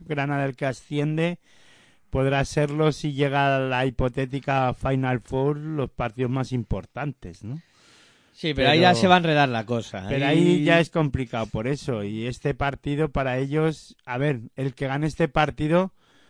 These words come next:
Speaker 1: toma ventaja para ascender directamente, pero no de-, no estaría del todo matemático. O sea, que cuidado que, que también hay que tener las cosas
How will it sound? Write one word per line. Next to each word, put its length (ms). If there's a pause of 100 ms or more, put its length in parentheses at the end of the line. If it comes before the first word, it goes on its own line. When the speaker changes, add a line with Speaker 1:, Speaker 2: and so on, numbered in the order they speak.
(160)
Speaker 1:
toma 300
ventaja 560
para 200
ascender 560
directamente, 720
pero 280
no 760
de-, 220
no 180
estaría 540
del 220
todo 260
matemático. 800
O 80
sea, 200
que 180
cuidado 380
que, 320 (520)
que 120
también 1040
hay 140
que 580
tener 600
las 380
cosas 420